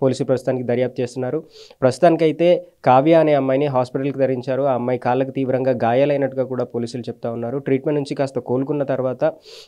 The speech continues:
ఆ గాయాల నుంచి కాస్త కోలుకున్న తర్వాత దీనికి సంబంధించి పూర్తి వివరాలు వెల్లడిస్తామని పోలీసులు చెప్తున్నారు. ప్రస్తుతానికి రాజు అయితే మిస్సింగ్‌గా ఉన్నాడు. ఆ అబ్బాయి ఆచూకీ ఇంకా దొ-, దొరకలేదు. కావ్యకు సంబంధించిన, ఆ, డి-, ఆ,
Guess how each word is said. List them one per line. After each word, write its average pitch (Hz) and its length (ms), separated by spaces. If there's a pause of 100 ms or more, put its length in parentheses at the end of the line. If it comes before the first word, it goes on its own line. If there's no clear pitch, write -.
(100)
ఆ 120 220
గాయాల 135 220
నుంచి 151 240
కాస్త 135 280
కోలుకున్న 135 460
తర్వాత 127 380
దీనికి 131 280
సంబంధించి 127 420
పూర్తి 139 300
వివరాలు 131 340
వెల్లడిస్తామని 123 640
పోలీసులు 120 440
చెప్తున్నారు. 123 360
ప్రస్తుతానికి 135 520
రాజు 120 340
అయితే 151 360 (340)
మిస్సింగ్‌గా 160 420
ఉన్నాడు. 143 300
ఆ 139 120
అబ్బాయి 131 260
ఆచూకీ 120 320
ఇంకా 127 200
దొ-, 117 340
దొరకలేదు. 123 600
కావ్యకు 127 260
సంబంధించిన, 131 560 (400)
ఆ, 120 120
డి-, 127 160
ఆ, 117 120